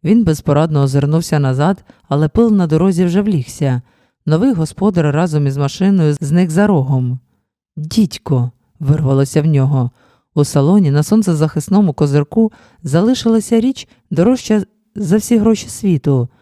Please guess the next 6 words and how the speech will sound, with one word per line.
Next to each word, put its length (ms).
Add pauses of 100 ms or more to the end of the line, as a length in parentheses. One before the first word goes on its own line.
(300)
Маленька, 480
потемніла 600
від 160
часу 500 (280)
дерев'яна 560
іконка. 680